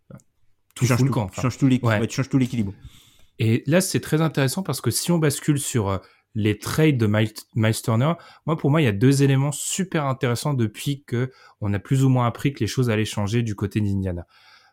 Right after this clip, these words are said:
Speaker 1: Pour ceux qui ont, qui notent les détails, je n'ai pas parlé de reconstruction parce qu'en fait, selon moi, quand on regarde l'article de The Athletic, j'invite les gens qui sont abonnés à The Athletic ou, et qui peuvent lire l'anglais,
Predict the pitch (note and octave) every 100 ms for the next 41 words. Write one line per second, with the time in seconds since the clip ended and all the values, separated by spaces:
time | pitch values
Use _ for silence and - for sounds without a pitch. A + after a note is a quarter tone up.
0 | _ _ _ - - G#3+ G3 E3+ C3+ A#2+
1 | A2 G2+ - _ _ _ _ - A2 C#3+
2 | F3+ C3+ A2+ G#2+ C#3+ E3 D#3 G#2+ A2 A2
3 | A2 E3+ F3+ - A#2+ D3 A#2+ A#2 C3+ -
4 | A2+ F3 F#3+ B2+ - G2 E3 - B2 G#2
5 | G#2+ D#3 - - - A#2 A#2+ G#2+ C#3+ E3+
6 | C#3 C3+ - A#2+ G#2 F#2+ G#2+ - G2+ -
7 | - - - - G#2+ A#2+ C3 C#3 A2+ A2
8 | A2+ G2 A2 G2 G#2 G#2 F#2+ G2 F#2+ -
9 | G2 A2+ - G#2 - - A2+ - G#2+ -
10 | A#2+ A2 F#2+ F#2 F2 G2 G2 F#2 G2